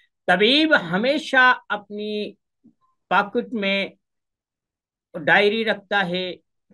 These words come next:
कलम रखता है। तबीब हो, दवाबाज ना हो। एक होता है तबीब,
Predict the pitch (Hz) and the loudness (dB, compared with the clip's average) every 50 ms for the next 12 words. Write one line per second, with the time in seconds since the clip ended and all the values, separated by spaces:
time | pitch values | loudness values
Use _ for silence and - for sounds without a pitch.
0 | _ _ _ - - 185 202 190 190 185 185 185 - - 202 175 175 156 165 165 | _ _ _ -6 -4 -2 -2 -2 -2 -4 -4 -6 -6 -4 -2 -2 -2 -2 -4 -4
1 | 165 160 160 - _ _ _ _ _ _ - 285 262 247 277 302 339 359 359 339 | -4 -6 -8 -12 _ _ _ _ _ _ 2 2 2 4 4 4 4 4 6 6
2 | 277 202 180 180 226 262 247 190 151 - - _ _ _ _ _ _ _ _ _ | 4 6 6 6 8 8 8 6 4 0 -4 _ _ _ _ _ _ _ _ _
3 | - 170 156 165 190 214 233 233 220 190 180 170 156 - - 139 135 123 107 _ | -12 -4 0 2 4 4 4 4 4 4 2 2 2 -2 -8 -12 -12 -12 -16 _
4 | 98 90 _ _ _ _ _ _ _ _ _ _ _ _ _ _ _ _ _ _ | -20 -20 _ _ _ _ _ _ _ _ _ _ _ _ _ _ _ _ _ _
5 | _ _ _ _ _ _ _ _ _ _ _ _ _ _ _ _ _ _ _ _ | _ _ _ _ _ _ _ _ _ _ _ _ _ _ _ _ _ _ _ _
6 | _ - 202 240 262 262 - 226 233 233 - 240 254 240 254 269 294 302 302 294 | _ -2 2 2 2 4 2 0 0 2 4 4 4 6 6 6 6 6 4 0
7 | _ _ _ _ _ - - 180 160 165 151 139 - _ | _ _ _ _ _ -2 -2 0 0 0 -4 -4 -6 _